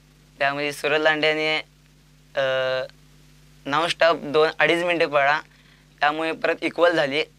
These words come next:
नाहीतर त्या ठिकाणी आम्ही जरा पराभव झाला असतो. ती मॅच मला बघण्यासारखी झाली. ती अजूनपर्यंत ही मॅच मला लक्षात आहे आणि आठवणीत राहणार.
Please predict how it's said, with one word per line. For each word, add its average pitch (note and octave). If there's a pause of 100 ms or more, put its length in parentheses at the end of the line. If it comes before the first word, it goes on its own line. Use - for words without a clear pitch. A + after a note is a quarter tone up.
(160)
नाहीतर C#3
त्या D3
ठिकाणी D3+
आम्ही D3+ (800)
जरा C#3+
पराभव D#3+
झाला D3 (180)
असतो. D3+ (640)
ती D#3+
मॅच D#3+
मला D#3 (140)
बघण्यासारखी D3
झाली. D3 (580)
ती D3
अजूनपर्यंत D#3+
ही E3
मॅच D#3+
मला D#3 (340)
लक्षात C#3+
आहे D3+ (160)
आणि D3
आठवणीत D3
राहणार. D3